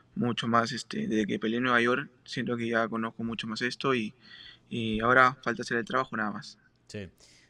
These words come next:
Speaker 2: Y oye, te, te han puesto en carteleras grandes, ¿no? Las dos que de U F C son pay-per-views en las que has competido en arena. La mayoría de peleadores duran bastante tiempo peleando en el Apex has-, hasta que les llegue esas oportunidades.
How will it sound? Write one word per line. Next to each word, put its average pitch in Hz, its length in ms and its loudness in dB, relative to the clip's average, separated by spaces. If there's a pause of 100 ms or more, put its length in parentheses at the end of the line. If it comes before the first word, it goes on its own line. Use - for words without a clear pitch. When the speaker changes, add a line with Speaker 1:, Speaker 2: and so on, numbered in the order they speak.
Speaker 2:
Y 135 100 -2
oye, 147 380 0
te, 160 200 0
te 127 120 0
han 151 100 -2
puesto 214 340 2
en 208 160 0
carteleras 151 640 2
grandes, 160 360 2
¿no? 151 180 -4
Las 135 200 -2
dos 139 240 -2
que 165 420 0
de 143 80 -4
U 151 140 0
F 143 140 -2
C 156 180 -2
son 151 280 0
pay-per-views 151 680 0
en 120 160 -8
las 117 160 -6
que 117 160 -6
has 117 160 -4
competido 135 540 -4
en 123 100 -4
arena. 123 400 -2 (300)
La 113 80 -6
mayoría 123 320 0
de 160 60 2
peleadores 151 460 0
duran 165 240 2
bastante 131 400 -2
tiempo 151 360 -4
peleando 127 320 0
en 135 120 2
el 123 80 4
Apex 147 300 -4
has-, 123 160 -8
hasta - 240 -12
que 117 100 -10
les 107 140 -4
llegue 131 460 2
esas 143 240 -6
oportunidades. 123 880 -4